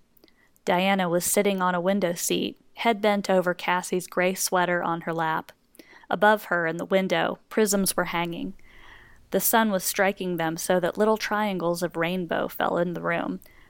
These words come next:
bands of violet and green and orangey red.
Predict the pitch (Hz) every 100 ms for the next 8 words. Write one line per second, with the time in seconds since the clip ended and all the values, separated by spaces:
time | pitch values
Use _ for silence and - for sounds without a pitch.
0 | - 190 202 202 185 170 170 180 180 175
1 | 175 160 175 180 180 - - - 190 190
2 | 170 160 165 - -